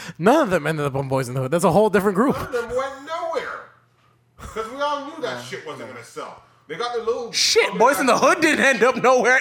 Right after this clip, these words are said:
Speaker 3: either, now that I think about it. <laughs> I mean, that goes back to what I was saying,
Speaker 2: I
Speaker 3: but
Speaker 2: think
Speaker 3: anyway,
Speaker 2: Bad
Speaker 3: I'm
Speaker 2: Boy
Speaker 3: like,
Speaker 2: South,
Speaker 3: go
Speaker 2: that,
Speaker 3: ahead.
Speaker 2: that was just a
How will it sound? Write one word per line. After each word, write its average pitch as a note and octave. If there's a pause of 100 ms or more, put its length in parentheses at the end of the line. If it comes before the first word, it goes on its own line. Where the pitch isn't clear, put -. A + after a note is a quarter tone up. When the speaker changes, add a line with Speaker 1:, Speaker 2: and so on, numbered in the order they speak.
Speaker 3:
either, C#4
now G3
that F3+
I F3+
think E3+
about C#3
it. G#2+
<laughs> - (2250)
I C4+
mean, D4
that C#4+
goes D#4
back G#3
to G#3+
what F#3
I F3
was E3
saying, C#3+
Speaker 2:
I -
Speaker 3:
but F3+
Speaker 2:
think G3
Speaker 3:
anyway, D3+
Speaker 2:
Bad D3+
Speaker 3:
I'm D#3+
Speaker 2:
Boy E3
Speaker 3:
like, D3+
Speaker 2:
South, E3
Speaker 3:
go D#3+
Speaker 2:
that, D3
Speaker 3:
ahead. A#2
Speaker 2:
that E3+
was E3
just E3
a E3+